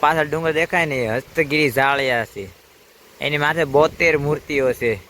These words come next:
આદિદેવની. અહીં થોડો પાછળનો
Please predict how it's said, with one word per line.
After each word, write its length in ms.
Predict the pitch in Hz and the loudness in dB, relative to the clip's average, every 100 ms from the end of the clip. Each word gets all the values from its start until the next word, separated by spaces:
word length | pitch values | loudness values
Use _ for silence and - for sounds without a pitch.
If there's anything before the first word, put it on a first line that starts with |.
| - - - - - - - - - - - - - - - - - - - - - - - - - - 127 | -20 -20 -20 -16 -14 -16 -18 -20 -20 -16 -10 -10 -10 -12 -14 -14 -16 -18 -18 -16 -14 -14 -14 -14 -12 -4 -2
આદિદેવની. 720 | 147 147 131 131 131 123 110 101 - - - - - - - - - - - - - - - - - - - - - - | 0 -2 -2 0 0 -4 -10 -12 -20 -20 -20 -20 -20 -20 -20 -20 -20 -20 -18 -16 -12 -8 -6 -6 -6 -6 -8 -8 -10 -10
અહીં 160 | 147 | -4
થોડો 180 | 151 156 - | -2 0 0
પાછળનો 400 | 151 175 180 170 | -2 -2 -2 -2